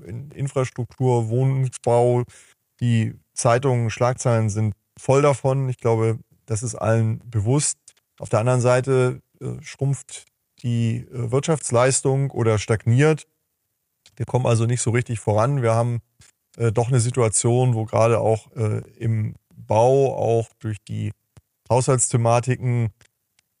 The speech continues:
aus dem letzten und diesem Jahr im Grunde die Bremse angezogen ist,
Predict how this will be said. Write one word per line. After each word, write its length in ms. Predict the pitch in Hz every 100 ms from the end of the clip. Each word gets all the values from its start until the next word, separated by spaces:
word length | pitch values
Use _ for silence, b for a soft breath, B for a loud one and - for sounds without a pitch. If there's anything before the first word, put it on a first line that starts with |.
| _ -
aus 200 | 110 -
dem 140 | 110
letzten 280 | 110 110 117
und 100 | 104
diesem 280 | 117 110 107
Jahr 580 | 104 104 110 113 117 139 _
im 120 | 131 -
Grunde 440 | 120 123 117 113
die 200 | 110 104
Bremse 480 | 104 98 110 131 131
angezogen 640 | 131 143 - 151 143 143
ist, 400 | 131 143 165 -